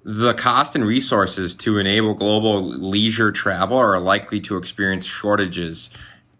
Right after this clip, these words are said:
during the next twenty to thirty years. And by twenty seventy-five, you could then eventually maybe see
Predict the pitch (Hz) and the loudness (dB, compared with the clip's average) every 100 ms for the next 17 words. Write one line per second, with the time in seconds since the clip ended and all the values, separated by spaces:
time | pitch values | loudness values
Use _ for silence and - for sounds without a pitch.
0 | - 98 107 98 92 92 90 - _ _ | -10 0 2 2 0 0 -2 -8 _ _
1 | - 110 104 92 87 107 95 85 85 95 | -8 0 0 2 -2 0 0 0 0 0
2 | 87 82 - - - - _ 101 95 90 | 0 -2 -10 -14 -20 -20 _ 0 0 0
3 | 87 92 90 117 110 101 107 101 90 98 | 0 0 0 -2 -2 0 0 -2 -2 2
4 | 98 90 87 87 - 98 98 107 98 87 | 2 2 -2 -6 -6 -4 0 0 0 0
5 | 92 90 90 87 87 87 85 - 95 87 | -2 -2 -6 -4 -4 -4 -4 -4 0 0
6 | 85 | -2